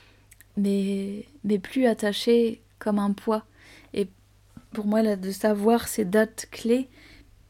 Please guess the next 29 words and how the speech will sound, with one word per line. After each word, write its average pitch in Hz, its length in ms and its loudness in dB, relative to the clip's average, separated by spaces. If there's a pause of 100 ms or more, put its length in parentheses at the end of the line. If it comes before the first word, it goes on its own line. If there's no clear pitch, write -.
(480)
parfois 233 340 0
ça 247 160 -2
peut 214 180 -4
aussi 214 460 2
permettre 220 420 0
d'accepter 233 720 -2
et 226 40 2
d'accueillir, 220 640 2
euh, 196 180 -4
davantage 196 680 0 (520)
ce - 100 -14
qui 254 100 0
est 240 120 0
en 202 80 0
train 220 180 -2
de 214 80 2
se - 100 -2
passer 208 340 -4
sur - 160 -8
le 208 60 -2
moment, 196 340 0 (760)
comme 214 220 2
quelque 202 280 2
chose 233 260 2
qui, - 200 -10
de 214 120 0
toute 214 200 -8
façon, 233 500 0 (1000)
devait 220 760 2